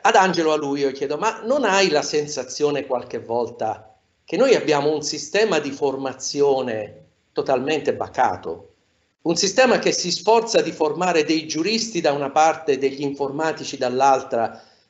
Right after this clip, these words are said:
secondo barriere che una volta erano definite anacronistiche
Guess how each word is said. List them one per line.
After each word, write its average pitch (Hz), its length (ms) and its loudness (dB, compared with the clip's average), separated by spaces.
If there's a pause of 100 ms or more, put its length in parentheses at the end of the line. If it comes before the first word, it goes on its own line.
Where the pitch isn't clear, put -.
(120)
secondo 170 640 2
barriere 151 840 0
che 190 480 2
una 175 200 0
volta 214 440 2
erano 139 260 -2
definite 135 400 -6
anacronistiche 117 1000 -10